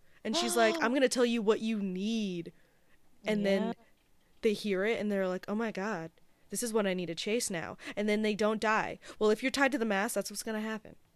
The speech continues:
Speaker 1: You'll find out what you need, they'll tell you, and then you won't die.
Speaker 2: I think that's good advice, Brandy.
Speaker 1: Yeah, but also, it's kinda hard to sail sometimes when you're, like, strapped to a mast. Also, if you're, like, on a cruise boat or something.
Speaker 2: Sometimes.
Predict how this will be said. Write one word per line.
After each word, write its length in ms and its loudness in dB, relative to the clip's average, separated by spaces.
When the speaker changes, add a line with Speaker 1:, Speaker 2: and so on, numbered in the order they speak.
Speaker 1:
You'll 160 -2
find 240 4
out 80 6
what 140 2
you 100 6
need, 320 0
they'll 140 6
tell 260 8
you, 240 2
and 100 -4
then 80 -2
you 100 -2
won't 160 -2
die. 160 -8
Speaker 2:
I 40 4
think 140 2
that's 200 4
good 160 0
advice, 300 -4
Brandy. 400 -10
Speaker 1:
Yeah, 200 4
but 120 2
also, 420 6
it's 120 -2
kinda 180 0
hard 140 2
to 60 -6
sail 260 -2
sometimes 440 -6
when 80 -8
you're, 120 -4
like, 260 -4
strapped 340 -2
to 60 0
a 60 0
mast. 300 -4
Also, 240 -2
if 80 -4
you're, 120 2
like, 160 0
on 80 -4
a 60 -6
cruise 260 -8
boat 120 -2
or 140 10
something. 140 2
Speaker 2:
Sometimes. 540 6